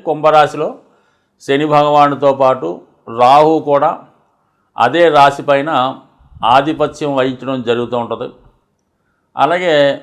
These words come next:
ఉచ్చ రాశులుగా మరి వృషభ రాశి కొంతమంది ప్రకారం, మిథున రాశి కొంతమంది ప్రకారం నిర్ణయించడం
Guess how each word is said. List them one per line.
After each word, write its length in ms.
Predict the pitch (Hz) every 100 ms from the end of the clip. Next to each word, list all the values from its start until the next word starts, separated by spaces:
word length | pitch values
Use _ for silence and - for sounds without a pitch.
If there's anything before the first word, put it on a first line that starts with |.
| _ _ - 127
ఉచ్చ 280 | 127 190 170
రాశులుగా 500 | 160 160 160 160 156 113 101 _ _ _ _ _ _ _ _ _ _ _ 131
మరి 240 | 127 113 98 87 - _ _ _ 117
వృషభ 280 | 117 156 151
రాశి 320 | 151 147 147 143 135 _ _ _ _ _ _ _ _ 120
కొంతమంది 480 | 127 139 139 135 127
ప్రకారం, 360 | 127 123 120 131 - _ _ _ _ _ _ _ _ _ -
మిథున 400 | 117 131 147 165 165
రాశి 320 | 160 147 131 98 - _ _ _ 131
కొంతమంది 480 | 127 139 139 135 123
ప్రకారం 380 | 127 120 120 127 - _ _ _ _ _ -
నిర్ణయించడం 640 | 123 131 139 131 123 123